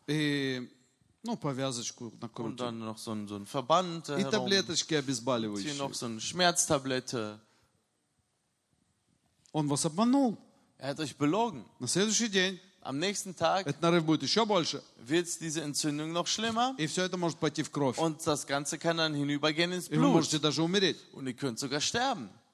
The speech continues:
Speaker 1: Но доктор был добр к вам.
Speaker 2: Aber er war so nett zu euch.
Speaker 1: Но это была ложь.
Speaker 2: Aber es war einfach eine Lüge.
Speaker 1: Плод правды,
Speaker 2: Die Frucht der Wahrheit.
Speaker 1: он приносится иногда с болью.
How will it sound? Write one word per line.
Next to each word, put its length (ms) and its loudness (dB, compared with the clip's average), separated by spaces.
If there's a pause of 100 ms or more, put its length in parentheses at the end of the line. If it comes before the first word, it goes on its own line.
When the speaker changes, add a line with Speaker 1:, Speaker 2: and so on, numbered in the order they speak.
(320)
Speaker 1:
Но 140 0
доктор 340 -2
был 180 -4
добр 400 4
к 100 -14
вам. 120 -2
Speaker 2:
Aber 280 2
er 120 2
war 140 2
so 300 2
nett 400 -2
zu 240 -2
euch. 480 -2 (240)
Speaker 1:
Но 440 0
это 200 -8
была 260 -2
ложь. 480 -6
Speaker 2:
Aber 240 -4
es 160 0
war 140 0
einfach 420 -8
eine 240 -8
Lüge. 420 -6 (200)
Speaker 1:
Плод 260 0
правды, 460 -2 (240)
Speaker 2:
Die 80 -8
Frucht 360 -4
der 140 0
Wahrheit. 440 0 (1000)
Speaker 1:
он 200 -2
приносится 600 0
иногда 300 -4
с 60 -6
болью. 420 -6